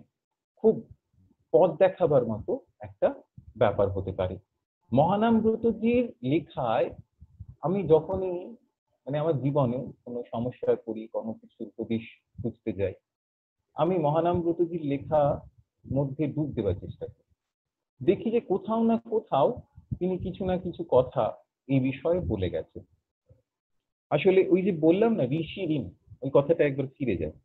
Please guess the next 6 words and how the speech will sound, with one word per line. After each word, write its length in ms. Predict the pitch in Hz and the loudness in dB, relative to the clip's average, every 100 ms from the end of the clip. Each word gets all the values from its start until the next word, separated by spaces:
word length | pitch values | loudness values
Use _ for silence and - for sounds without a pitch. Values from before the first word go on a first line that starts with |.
| - - _ _ _ _ - - - - 120 | -20 -20 _ _ _ _ -10 -10 -14 -4 -2
ঋষি 180 | 135 160 165 | 0 0 0
ঋণ 80 | 196 226 | 0 -4
শোধ 180 | - 127 123 | -2 -2 -2
হয় 220 | 147 180 254 - _ _ _ _ _ _ _ 113 110 | -2 -2 -2 -10 _ _ _ _ _ _ _ -12 -2
যদি 200 | 117 147 240 131 | 0 0 -2 -4
ঋষিদের 380 | - 123 120 | -6 -2 0